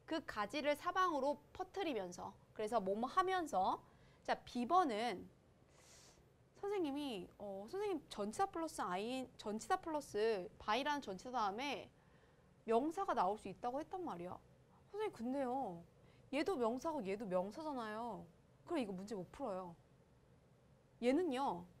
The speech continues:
이 동명사랑 명사를 잘 보셔야 돼요. 동명사는, 이게 동명사 오면 동명사는 말 그래-, 말 그대로 동사적인 성질이 있어. 그렇기 때문에 뒤에 이 were이라는 목적어를 데리고 올 수 있단 말이야.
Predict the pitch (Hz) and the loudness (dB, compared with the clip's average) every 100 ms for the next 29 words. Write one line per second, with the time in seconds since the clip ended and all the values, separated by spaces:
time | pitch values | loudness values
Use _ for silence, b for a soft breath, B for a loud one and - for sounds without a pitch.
0 | - - - - 262 - 247 254 330 392 | -20 -20 -20 -10 -10 -6 -2 0 0 -2
1 | 403 330 240 262 190 180 208 247 339 320 | -2 0 0 0 0 0 0 -4 -4 -4
2 | 269 202 185 175 196 185 180 208 269 349 | -4 -6 -4 -4 -4 -4 -6 -4 -2 -2
3 | 294 185 247 226 - 185 190 208 294 294 | -4 -6 -6 -8 -12 -14 -10 -6 -6 -4
4 | 175 175 226 185 B B B - 262 330 | -6 -4 -6 -8 B B B -4 0 0
5 | 392 381 302 180 185 226 262 - 190 185 | 0 -2 -2 0 0 2 0 0 0 0
6 | 226 208 202 190 254 196 226 262 381 381 | 0 -2 -2 0 0 -2 -4 -2 0 0
7 | 320 277 320 349 339 208 - 190 - B | -2 -4 -6 -6 -6 -8 -8 -10 -10 B
8 | B - 330 359 294 220 233 226 - 233 | B 0 2 2 0 -2 -4 -6 -2 0
9 | 240 208 185 185 190 180 - - - 302 | 0 -2 0 2 2 -2 -6 -14 0 2
10 | 302 190 190 - 370 330 262 196 214 190 | 2 0 -4 -2 -2 -2 -4 -6 -6 -6
11 | 202 202 180 - 330 294 175 185 - | -6 -6 -8 -6 -4 -4 -4 -8 -12